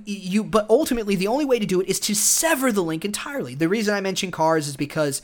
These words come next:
you know, with the ideas of the ele-, these electric cars,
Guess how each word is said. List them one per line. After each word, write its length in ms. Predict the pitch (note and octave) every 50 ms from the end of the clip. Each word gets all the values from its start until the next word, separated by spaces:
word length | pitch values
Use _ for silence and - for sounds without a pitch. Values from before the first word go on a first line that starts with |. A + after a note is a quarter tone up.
| - - - - - - _
you 120 | - F#3 G3+
know, 100 | G3+ F#3+
with 120 | F#3+ F#3
the 120 | G#3 G#3+ G#3
ideas 380 | G3+ F#3+ F3 G#3+ A#3+ A#3 G3
of 80 | G#3 G3+
the 100 | G3+ F3+
ele-, 180 | D#3+ E3 - -
these 220 | E3 E3+ F3 D#3+ E3
electric 400 | D#3+ E3 F#3+ G3 - - F#3+ -
cars, 380 | - G3 F3+ F3+ F3+ F3 F3+